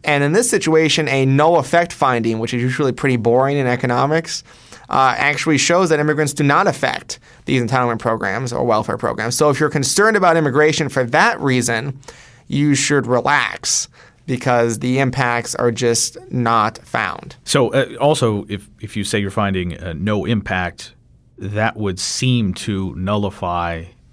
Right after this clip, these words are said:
Speaker 2: the idea that, by and large,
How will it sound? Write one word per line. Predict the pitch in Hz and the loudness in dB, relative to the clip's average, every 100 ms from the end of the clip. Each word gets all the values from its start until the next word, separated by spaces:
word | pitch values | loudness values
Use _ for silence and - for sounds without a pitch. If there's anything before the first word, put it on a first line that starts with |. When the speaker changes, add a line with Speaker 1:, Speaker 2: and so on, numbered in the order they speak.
| _ | _
Speaker 2:
the | - 71 | -8 -6
idea | 92 90 95 92 85 | -4 -6 -4 -4 -4
that, | 82 85 80 - - - - - | -4 -6 -6 -10 -20 -20 -14 -6
by | 95 | -4
and | 90 | -4
large, | 87 85 82 78 - | -4 -4 -6 -8 -16